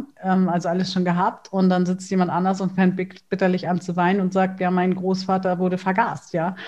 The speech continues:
Und dann hast du be-, plötzlich beide Komponenten. Beide Menschen können gar nichts dafür, weil die haben ja gar nichts damit zu tun. Und wenn du das dann auflöst, transformierst, ich bin so ein Fan von nicht loslassen, wegschieben, sondern wirklich transformieren in Lichtenergie,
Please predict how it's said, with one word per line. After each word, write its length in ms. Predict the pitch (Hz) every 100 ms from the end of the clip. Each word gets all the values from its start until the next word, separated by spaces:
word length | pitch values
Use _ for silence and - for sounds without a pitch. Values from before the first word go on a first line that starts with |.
| - -
Und 160 | 180 175
dann 120 | 175
hast 220 | 185 185
du 60 | 175
be-, 140 | 180
plötzlich 320 | - 185 185 -
beide 300 | 185 202 202
Komponenten. 640 | 196 185 180 190 220 226
Beide 320 | 180 208 240
Menschen 400 | 220 226 240 247
können 320 | - 208 196 - - - 165
gar 240 | 180 262
nichts 480 | 294 294 - - -
dafür, 400 | 233 - 233 330 466
weil 160 | 226
die 180 | 208 196
haben 140 | 190 226
ja 140 | 226
gar 180 | 208 208
nichts 300 | 247 - -
damit 240 | 226 220
zu 100 | 214
tun. 220 | - 254 208
Und 140 | 208
wenn 100 | 220
du 100 | 214
das 320 | 214 254 -
dann 200 | 269 226
auflöst, 640 | 190 214 294 - 277 277 -
transformierst, 720 | - 226 233 - 208 247 285
ich 140 | 208
bin 140 | - 202
so 40 | 202
ein 100 | 190
Fan 320 | 220 214 226
von 200 | 214 196
nicht 240 | 196 -
loslassen, 800 | 190 202 254 254 226 226 226 196
wegschieben, 680 | 196 196 - - 233 233 220
sondern 340 | 202 196 190
wirklich 280 | 196 190 -
transformieren 680 | - 202 226 220 214 208 165
in 160 | 180
Lichtenergie, 840 | 180 247 - 160 185 185 180 226